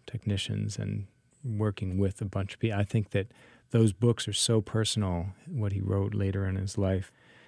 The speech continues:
And he went back so far, you know, um, some of the memories that are in those books. And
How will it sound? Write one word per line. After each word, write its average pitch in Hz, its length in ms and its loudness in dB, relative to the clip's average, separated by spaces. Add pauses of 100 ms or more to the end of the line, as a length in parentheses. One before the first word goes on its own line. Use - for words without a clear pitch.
(140)
And 110 80 4
he 107 40 6
went 107 200 8
back 101 240 2
so 95 160 2
far, 95 500 0 (100)
you 107 120 2
know, 92 300 0 (200)
um, 95 600 2
some 95 200 -4
of 92 80 -2
the 90 60 -2
memories 90 480 -2
that 101 120 -4
are 107 200 -4 (100)
in 110 140 -2
those 98 180 -4
books. - 380 -8
And 110 240 -4